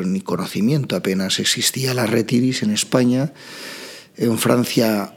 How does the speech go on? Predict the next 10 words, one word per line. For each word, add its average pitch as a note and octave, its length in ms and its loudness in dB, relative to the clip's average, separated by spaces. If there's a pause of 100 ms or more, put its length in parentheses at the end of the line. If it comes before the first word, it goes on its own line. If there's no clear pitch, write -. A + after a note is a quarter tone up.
bueno, C3 180 0
todavía A2 320 4
no A#2+ 100 4
estaba F#2+ 320 0
la F#2 100 0
Red F#2 140 -2
Iris, F#2+ 200 -2
en A2 120 0
Francia A#2 360 2
Minitel, A#2 640 2